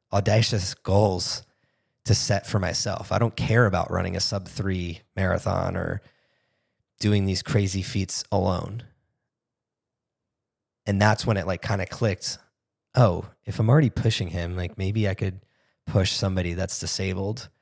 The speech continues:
And I'd already known about this because somebody came to Squatch two years ago and was talking about Ainsley's Angels and how they ran the marathon with that. So it was already in my mind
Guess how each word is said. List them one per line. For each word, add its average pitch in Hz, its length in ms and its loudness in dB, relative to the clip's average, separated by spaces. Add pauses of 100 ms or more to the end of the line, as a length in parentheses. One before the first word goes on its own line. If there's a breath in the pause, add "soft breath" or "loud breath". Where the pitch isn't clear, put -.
(320)
And 95 140 0
I'd 92 140 2
already 117 320 6
known 95 260 2
about 90 260 0
this 87 180 -4
because 95 260 -2
somebody 95 300 -2
came 101 280 -4
to 87 60 -6
Squatch - 560 -4 (1000)
two - 140 -4
years 98 280 2
ago 87 240 0
and 90 80 -4
was 92 120 -2
talking 92 380 -2
about 87 280 -4
Ainsley's 92 440 -8
Angels 95 580 -4 (540)
and 92 100 -6
how 98 160 2
they 92 140 0
ran 87 240 -2
the 85 60 -8
marathon 95 440 -4
with 95 120 -10
that. 87 200 -4
So - 80 -2
it 98 40 0
was 95 100 0
already 139 240 6
in 110 220 0
my 90 140 0
mind 90 600 -4